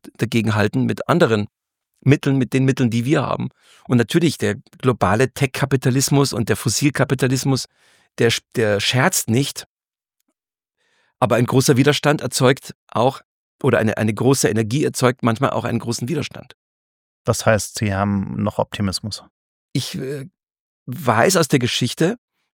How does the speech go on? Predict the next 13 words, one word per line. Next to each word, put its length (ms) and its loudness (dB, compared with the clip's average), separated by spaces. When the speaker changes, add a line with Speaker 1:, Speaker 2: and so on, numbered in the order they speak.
Speaker 1:
in 240 -2
Konfliktsituationen, 1080 2
im 120 0
Krieg 460 0
gibt 180 -2
es 120 0
eine 240 0
Dialektik, 640 0
die, 220 -4
wo 280 -2
man 260 6
nie 280 4
weiß, 420 -2